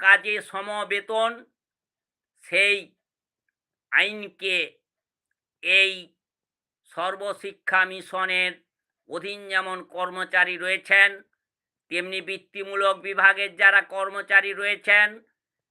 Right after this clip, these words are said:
যারা আইসিডিএস আছেন, যারা আশা কর্মী আছেন বা অন্য চুক্তিভিত্তিক কর্মচারী রয়েছেন, তাদেরকে, তাদের ক্ষেত্রে এই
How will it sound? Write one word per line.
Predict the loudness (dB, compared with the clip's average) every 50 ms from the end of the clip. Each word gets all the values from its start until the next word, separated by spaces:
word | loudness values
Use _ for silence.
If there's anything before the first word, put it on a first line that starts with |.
| _ _ -2
যারা | 2 4 6 8 8 8
আইসিডিএস | 8 8 4 -4 -12 -14 -14 -10 -8 -8 -8 -6 -2 0 0 0
আছেন, | 0 2 2 4 4 4 2 0 -4 -16 _ _ _ _ _ _ _ _ _ _ _ _ -2
যারা | 4 4 6 8 8 8 8 8
আশা | 6 6 6 6 6 6
কর্মী | 4 2 -10 -10 -10 -10 -4 2
আছেন | 4 4 4 4 4 2 4 4 4 2 0 -4 -18 _ _ _ _ _ _ _ _ -4
বা | 0 0 0
অন্য | 0 0 -4 -8 -8 -6 -2 0 0 0 -2 -4 -10 _ _ _ _ _ _ _ _ _ _ _ _ _ _
চুক্তিভিত্তিক | -20 -20 -20 _ _ _ -16 -14 -12 -12 -12 -14 -16 _ -16 -14 -14 -14 _ _
কর্মচারী | -8 -6 -6 -6 -6 -6 -8 -4 2 4 4 4 2 0
রয়েছেন, | -4 0 0 0 0 0 4 8 8 10 8 8 4 -2 -16 _ _ _ _ _ _ _ _ _ _ _ _ _ _ _ -6
তাদেরকে, | -2 0 0 0 -2 -4 -8 -8 -8 -12 _ -8 -4 -4 -2 -4 -4 -6 -8 -4
তাদের | 0 2 2 2 2 -2 -8 -8 -10
ক্ষেত্রে | -10 -4 -4 -4 -4 -4 _ _ -8 -4 -4 -2 -2 -4 -6 -10 _ _ _ _ _ _ -12
এই | -6 -2 0 0 0 -2